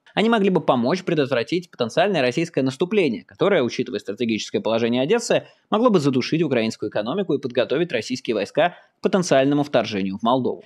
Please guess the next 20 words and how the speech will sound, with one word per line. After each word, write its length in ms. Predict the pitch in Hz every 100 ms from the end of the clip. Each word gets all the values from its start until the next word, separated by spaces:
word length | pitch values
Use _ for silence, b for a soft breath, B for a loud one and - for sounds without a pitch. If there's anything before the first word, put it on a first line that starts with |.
| B
Москва 340 | - 175 - 240
попытается 500 | 135 139 196 165 -
представить 460 | 143 135 190 151
любой 520 | 156 170 180 143 110 -
смертельный 520 | - 117 98 104 104
ответ 280 | 110 135 143
на 60 | 120
российскую 520 | 117 - 127 - 127
атаку 360 | 127 208 247 143
как 240 | 156 190
европейскую 520 | 139 135 139 156 180
агрессию, 500 | 185 208 165 - 113
но 160 | 107 101
Россия 480 | 90 - 196 175 104
будет 300 | 101 98 107
нести 240 | 104 127
ответственность 580 | 117 165 202 - 98 107
за 160 | 123
любую 340 | 160 151 104 95
эскалацию. 640 | - 135 123 98 - -